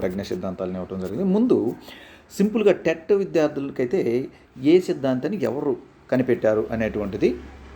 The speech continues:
అడుగుతారన్నమాట. అవి మనం ఒకసారి చూద్దాం. ఒక ఏకకారక సిద్ధాంతం కానీ గమనించినట్లయితే ఈ యొక్క ఏకకారక సిద్ధాంతాన్ని బినే, టెర్మన్, స్టెర్న్, ఎబ్బింగ్ హౌస్ అనేటువంటి శాస్త్రవేత్తలు లేదా సిద్ధాంతకర్తలు దాన్ని ప్రతిపాదించారు.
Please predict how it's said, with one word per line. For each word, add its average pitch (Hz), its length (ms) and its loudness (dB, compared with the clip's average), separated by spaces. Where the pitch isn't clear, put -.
అడుగుతారన్నమాట. 92 640 0
అవి 110 140 4
మనం 110 180 2
ఒకసారి 101 300 0
చూద్దాం. 113 240 0
ఒక 147 80 6
ఏకకారక 175 500 -2
సిద్ధాంతం 104 460 -6
కానీ 110 200 -6
గమనించినట్లయితే 104 680 -2
ఈ 107 60 -2
యొక్క 107 140 -2
ఏకకారక 110 560 0
సిద్ధాంతాన్ని 95 600 -6
బినే, 123 260 4
టెర్మన్, 110 500 0
స్టెర్న్, 110 500 -2
ఎబ్బింగ్ 104 320 -4
హౌస్ 101 260 -2
అనేటువంటి 95 460 -6
శాస్త్రవేత్తలు 104 680 0
లేదా 92 160 0
సిద్ధాంతకర్తలు 95 800 -2
దాన్ని 123 200 2
ప్రతిపాదించారు. 92 640 -4